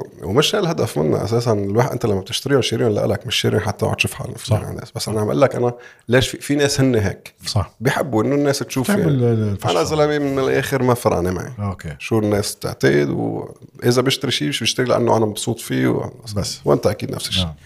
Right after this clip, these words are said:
Speaker 1: سو المهم، طفت أنت على المول.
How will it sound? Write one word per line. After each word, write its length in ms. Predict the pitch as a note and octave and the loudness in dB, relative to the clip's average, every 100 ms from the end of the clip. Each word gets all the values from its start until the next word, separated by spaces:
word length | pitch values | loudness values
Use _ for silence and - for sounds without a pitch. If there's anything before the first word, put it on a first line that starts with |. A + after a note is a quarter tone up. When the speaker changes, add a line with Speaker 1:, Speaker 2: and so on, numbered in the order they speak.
| - - - _ _ _ _ | -20 -20 -20 _ _ _ _
Speaker 1:
سو 180 | - C#3 | 0 2
المهم، 400 | C#3 C#3+ D#3+ C#3+ - _ _ _ | 4 4 4 0 -6 _ _ _
طفت 320 | - B2+ - C3 | 0 2 2 0
أنت 160 | A2 | 0
على 180 | C3 A#2 | -2 0
المول. 240 | G#2 A2+ | 0 0